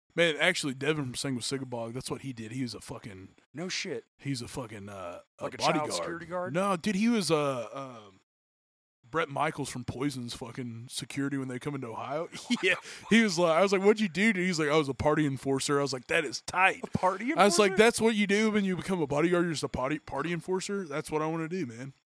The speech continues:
Speaker 2: That sounds awesome.
Speaker 1: Yeah. And then, yeah, like, totally, dude.
Speaker 2: And, and you know, when the fu-, my, my favorite thing is, like, when everything's done and it's chill, that has to be so chill.
Speaker 1: Yeah.
Speaker 2: To just sit there and bullshit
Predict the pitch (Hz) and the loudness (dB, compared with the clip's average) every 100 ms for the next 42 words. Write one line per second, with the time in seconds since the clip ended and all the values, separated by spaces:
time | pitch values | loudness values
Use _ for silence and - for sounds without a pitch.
0 | _ 135 135 - 131 110 107 101 - 98 | _ -8 -6 -4 -4 -6 -10 -10 -12 -18
1 | _ 147 135 - _ _ _ _ _ 143 | _ -6 -6 -8 _ _ _ _ _ -4
2 | 151 151 143 135 113 - - 147 127 95 | 0 0 0 -2 -8 -16 -10 -6 -6 -8
3 | - - - 123 110 92 95 98 104 220 | -14 -16 -12 -12 -10 -12 -12 -16 -12 -8
4 | 262 220 285 247 202 185 175 143 - - | -6 -4 -2 -2 -2 -4 -8 -12 -12 -16
5 | _ _ _ _ _ 156 226 151 196 285 | _ _ _ _ _ -4 -4 0 -2 0
6 | 175 147 117 160 147 127 147 - 165 180 | 0 -2 -4 -8 -8 -4 -6 -6 -6 -6
7 | 214 - 180 117 117 131 160 156 117 - | -6 -8 -8 -8 -6 -4 -4 -6 -8 -6
8 | - 127 156 185 131 226 208 196 170 151 | -4 -4 -4 -6 _ -10 -8 -8 -10 -10
9 | 131 - 127 120 - 123 95 85 _ - | -8 -6 -6 -8 -8 -10 -12 -16 _ -8
10 | 294 202 - - 208 202 - 233 220 226 | -4 -4 -6 -10 -8 -4 -4 -4 -8 -10
11 | 208 202 151 131 117 175 175 - 180 165 | -8 -8 -10 -12 -12 -10 -8 -6 -6 -8